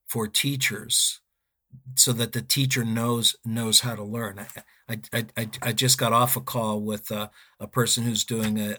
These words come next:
a, a ton of, uh, of training for, uh, primary teachers in the, uh, science of, of, of reading strategies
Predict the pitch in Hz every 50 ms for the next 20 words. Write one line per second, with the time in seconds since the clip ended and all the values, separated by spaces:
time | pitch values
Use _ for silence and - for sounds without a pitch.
0 | - - 107 - - - 107 - - - - 120 113 117 110 107 104 98 101 -
1 | 110 104 101 101 104 - - - - - - - - _ _ - 107 - - -
2 | - - 127 120 120 117 110 107 107 - - - 117 107 104 104 101 104 104 -
3 | - - 120 117 113 110 107 107 104 101 - - 131 120 107 - - 107 101 101
4 | - - - - 110 107 107 104 98 95 107 104 101 101 101 95 98 104 98 _
5 | _ _ _ - - _ _ - - - 123 117 113 107 - - 117 107 101 -
6 | - - 104 - 107 - - - 110 104 104 104 110 123 120 113 104 - - -
7 | 101 113 - 107 - - 117 107 -